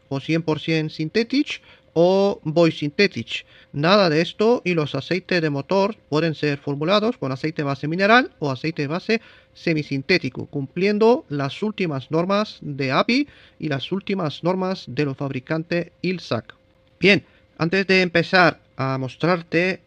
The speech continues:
una avalancha de aceites de motor que existen de los principales fabricantes basados en aceite base mineral y en aceite base semisintético, con las normas api S P y con ilsac G F seis A, lo primero que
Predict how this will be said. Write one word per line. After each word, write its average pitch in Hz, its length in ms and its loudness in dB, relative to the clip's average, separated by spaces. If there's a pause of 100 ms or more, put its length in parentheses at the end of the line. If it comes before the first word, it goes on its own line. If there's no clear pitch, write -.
una 170 180 0
avalancha 160 680 0
de 139 140 -4
aceites 151 340 0
de 135 120 0
motor 139 420 0
que 135 160 -4
existen 139 400 -4
de 131 80 -2
los 127 80 -4
principales 143 600 -2
fabricantes 131 580 -6
basados 123 520 -2 (300)
en 135 120 0
aceite 160 320 0
base 135 460 0
mineral 185 640 2 (380)
y 170 120 -2
en 147 80 0
aceite 175 320 -2
base 143 420 -2
semisintético, 151 920 -2 (480)
con 147 180 2
las 131 140 0
normas 165 500 0
api 175 300 0
S 147 200 -2
P 190 280 2 (220)
y 139 120 -8
con 127 500 -4
ilsac 156 460 -2 (100)
G 156 80 0
F 147 140 -2
seis 135 340 -4
A, 190 160 2 (720)
lo 170 220 0
primero 226 420 4 (580)
que 180 280 2